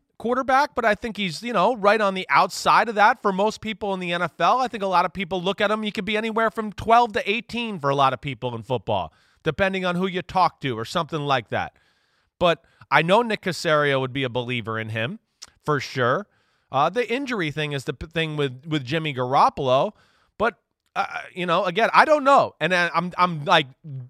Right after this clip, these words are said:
swear to you on everything, I have no idea where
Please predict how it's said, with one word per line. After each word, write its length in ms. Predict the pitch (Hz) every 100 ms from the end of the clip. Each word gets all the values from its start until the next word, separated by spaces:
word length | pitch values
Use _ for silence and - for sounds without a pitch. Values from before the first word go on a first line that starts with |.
| -
swear 600 | - - - 185 262 294
to 60 | 277
you 320 | 240 254 254
on 140 | 175 165
everything, 600 | 214 254 185 - 117 110
I 180 | 175 247
have 280 | 240 233 190
no 380 | 202 240 277 254
idea 580 | 226 190 214 170 113
where 440 | 117 147 180 170